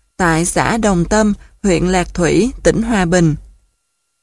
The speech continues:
Phía đông nam của vùng Tây Bắc tiếp giáp với vùng Đồng bằng Bắc Bộ và vùng Đồng bằng Thanh Nghệ tỉnh, với đường ranh giới ở độ cao khoảng một trăm mét.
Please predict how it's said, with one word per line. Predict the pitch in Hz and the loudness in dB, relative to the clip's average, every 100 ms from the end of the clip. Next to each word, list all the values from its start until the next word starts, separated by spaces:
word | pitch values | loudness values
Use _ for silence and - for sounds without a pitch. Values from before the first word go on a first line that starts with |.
| _ _ _ _ _ _ | _ _ _ _ _ _
Phía | 233 | 0
đông | 254 247 220 | 2 2 2
nam | 220 208 202 | 2 2 0
của | - 160 143 | 0 -2 0
vùng | 220 196 170 | 0 0 0
Tây | 202 196 | 0 -2
Bắc | 226 277 - | -2 -4 -6
tiếp | - 262 | -4 -2
giáp | - 196 220 - | 0 0 -2 -2
với | 190 214 247 | 0 0 0
vùng | 202 175 | 0 2
Đồng | 180 175 | 0 0
bằng | 175 160 | 0 0
Bắc | 156 - | -4 -2
Bộ | 165 139 147 165 - | -2 0 0 -4 -8
và | 202 190 180 | -4 -2 -2
vùng | 190 180 | 0 0
Đồng | 180 180 | 0 0
bằng | 175 175 160 | 0 0 -2
Thanh | 208 202 | -2 0
Nghệ | 180 - | 0 -2
tỉnh, | - 143 180 - - _ _ _ | -2 -2 -2 -4 -14 _ _ _
với | 190 190 247 | 0 2 4
đường | 226 180 | 4 4
ranh | 196 196 185 | 2 0 0
giới | 185 214 | 0 0
ở | 202 | 0
độ | 180 156 | 0 0
cao | 156 196 190 180 | 0 -2 -2 -2
khoảng | - 147 185 | -4 -4 0
một | 208 - | -2 0
trăm | 196 180 | 0 2
mét. | 175 208 | 2 0